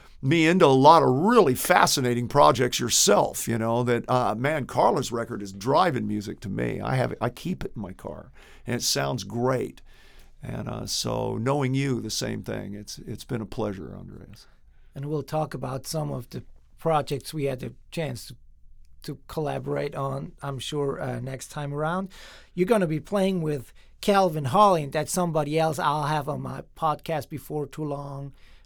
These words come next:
Speaker 2: I already talked to him, and he said, "Yeah, sure." And then we'll have you back and talk a little bit more about the guitar dynamics between you and your current,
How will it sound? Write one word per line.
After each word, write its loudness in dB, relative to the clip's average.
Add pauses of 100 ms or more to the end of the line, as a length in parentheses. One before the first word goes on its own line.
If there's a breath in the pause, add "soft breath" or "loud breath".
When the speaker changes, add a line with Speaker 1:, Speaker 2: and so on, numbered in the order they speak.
(100)
Speaker 2:
I -10
already -10
talked -16
to -14
him, -10
and -10
he -10
said, -18
"Yeah, -14
sure." -14 (180)
And -10
then -8
we'll -10
have -4
you 0
back 0
and -8
talk -4
a -6
little -6
bit -8
more -2
about -6
the -10
guitar -4
dynamics -8 (720 soft breath)
between -2
you 0
and -2
your -6
current, -6